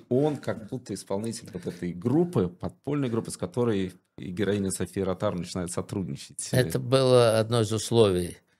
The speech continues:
Speaker 2: Мосфильма, который спохватился.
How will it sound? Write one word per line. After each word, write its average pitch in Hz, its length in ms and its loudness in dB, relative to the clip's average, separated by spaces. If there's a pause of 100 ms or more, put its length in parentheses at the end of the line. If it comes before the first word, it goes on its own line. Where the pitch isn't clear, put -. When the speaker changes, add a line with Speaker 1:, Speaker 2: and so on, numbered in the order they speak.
(260)
Speaker 2:
Мосфильма, 113 580 0
который 92 360 -4
спохватился. - 960 -2